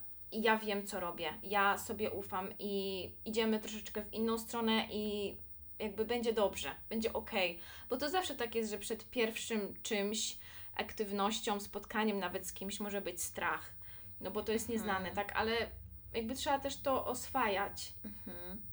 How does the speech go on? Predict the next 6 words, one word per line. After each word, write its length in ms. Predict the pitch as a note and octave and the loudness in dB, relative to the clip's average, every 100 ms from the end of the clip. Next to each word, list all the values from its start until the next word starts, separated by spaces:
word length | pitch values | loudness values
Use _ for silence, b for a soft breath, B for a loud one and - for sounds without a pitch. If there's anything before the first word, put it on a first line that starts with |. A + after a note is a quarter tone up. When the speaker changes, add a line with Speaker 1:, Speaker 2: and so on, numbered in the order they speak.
| - B B B B B - | -16 B B B B B -4
Speaker 2:
Co 140 | - B3+ | 0 0
byś 160 | F4+ | 0
powiedziała 600 | - B3 G#3+ A3 G3+ G3+ G#3 - - - | -2 -2 0 0 2 0 -4 -14 -16 0
kobiecie, 600 | B3 A#3 G3 B3+ - F3 | 2 4 2 0 0 -6
która 540 | - G#3 G3+ G#3 G#3 G#3 B B B B B B B - | -4 -2 0 2 0 -2 B B B B B B B -6
ma 500 | F#3+ G#3 A#3+ C4 | -2 0 0 0